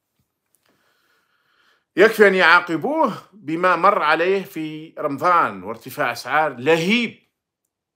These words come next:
تاع الأسعار. يكفي أن يعاقبوه بعلق، غلق شركات وإفلاس شركات.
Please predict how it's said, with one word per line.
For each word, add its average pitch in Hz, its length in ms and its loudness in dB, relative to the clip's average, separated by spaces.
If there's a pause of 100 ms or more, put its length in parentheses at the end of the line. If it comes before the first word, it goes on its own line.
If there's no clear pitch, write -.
تاع 95 100 -14
الأسعار. 92 540 -18 (840)
يكفي 135 300 -6
أن 123 80 -8
يعاقبوه 123 960 -8 (720)
بعلق، 127 460 -4 (160)
غلق 165 260 -4
شركات 135 800 -6 (960)
وإفلاس 180 540 -2
شركات. 160 800 -4